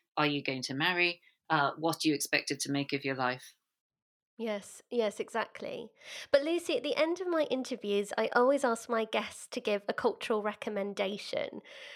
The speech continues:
Speaker 2: So I know we're a bit limited at the moment <laughs> in, in terms of the
Speaker 1: <laughs>
Speaker 2: culture that we can enjoy. It really is just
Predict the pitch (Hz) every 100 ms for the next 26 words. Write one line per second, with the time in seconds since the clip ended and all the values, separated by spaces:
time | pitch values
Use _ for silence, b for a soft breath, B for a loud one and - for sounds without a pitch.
0 | B B 247 233 254 285 269 247 247 262
1 | 240 254 240 240 240 220 - - 220 220
2 | 208 208 214 165 285 294 - - 302 -
3 | 302 269 254 233 220 226 240 180 269 240
4 | - 240 240 262 233 220 - 247 208 202
5 | - 226 226 226 220 - -